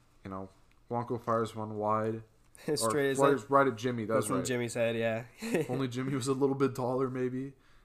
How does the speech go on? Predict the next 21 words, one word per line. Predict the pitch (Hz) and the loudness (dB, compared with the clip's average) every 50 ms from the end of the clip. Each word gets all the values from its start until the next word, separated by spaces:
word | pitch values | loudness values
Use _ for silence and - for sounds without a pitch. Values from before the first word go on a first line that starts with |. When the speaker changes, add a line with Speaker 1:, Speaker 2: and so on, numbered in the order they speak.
| - - - - - - - | -20 -20 -20 -20 -20 -6 -4
Speaker 2:
Oh, | 160 156 | -2 0
we | 160 185 | 2 2
didn't | 214 185 151 | 2 2 2
even | 139 127 | 2 2
mention | 123 139 170 165 - 147 127 | 2 2 0 0 -2 -2 0
also | 127 147 147 - 139 123 | 0 0 0 0 -2 -2
the | 113 110 | -4 -4
tifo | - - 147 127 - 120 110 107 | -4 -4 -6 -4 -4 -4 -6 -6
for | - - 110 | -6 -8 -8
tonight, | 107 104 101 101 107 107 - - - - | -8 -8 -8 -8 -10 -12 -14 -16 -10 -6
or | 123 | -2
Speaker 1:
Yeah. | 117 110 107 | 0 0 0
Speaker 2:
for | 101 | 0
this | 98 101 | -2 -4
game | 113 110 113 110 107 | -6 -8 -8 -8 -8
was | 107 104 104 - - - - _ _ _ _ - - - - - _ | -10 -12 -12 -14 -16 -18 -20 _ _ _ _ -20 -20 -20 -20 -20 _
Speaker 1:
Tifo | - 170 165 143 113 | -6 -4 -2 -2 -2
was | 98 85 | -2 -4
insane. | 87 87 - - 107 | -8 -10 -10 -8 -6
Speaker 2:
incredible, | 107 120 110 107 95 107 110 107 | -4 -4 -4 -6 -8 -8 -8 -6
yeah. | 104 104 113 | -6 -6 -8